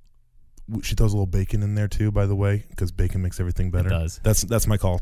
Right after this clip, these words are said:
Speaker 1: Uh, chicken Alfredo.
Speaker 2: All right. First job that you ever had.
Speaker 1: I sold water at the flea market.
Speaker 2: Wow, that's im-, im-, impressive.
Speaker 1: It was terrible.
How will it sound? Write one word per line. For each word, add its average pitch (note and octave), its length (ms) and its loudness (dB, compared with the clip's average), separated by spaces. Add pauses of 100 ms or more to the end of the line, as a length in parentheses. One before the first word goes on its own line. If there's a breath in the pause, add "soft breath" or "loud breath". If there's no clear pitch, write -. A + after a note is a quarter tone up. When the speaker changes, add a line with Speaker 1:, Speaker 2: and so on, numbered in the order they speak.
(140)
Speaker 1:
Uh, G2 180 2
chicken G#2 240 0
Alfredo. F2 360 0 (200)
Speaker 2:
All G#2 60 -10
right. E2 140 -10 (220)
First C#3+ 260 -2
job F#2 260 0
that D#2+ 60 -6
you F2 120 0
ever G2 160 0
had. D#2+ 220 -4 (560)
Speaker 1:
I G2 140 2
sold A#2+ 640 4 (280)
water G2 720 2 (1040)
at A2 120 0
the - 80 2
flea A2 240 0
market. - 420 -4 (160)
Speaker 2:
Wow, G2 340 -6
that's A#2 200 -2
im-, C#3+ 80 -2 (120)
im-, B2 220 -2 (100)
impressive. G#2+ 540 -2
Speaker 1:
It G2 140 -4
was - 260 -6
terrible. - 680 -4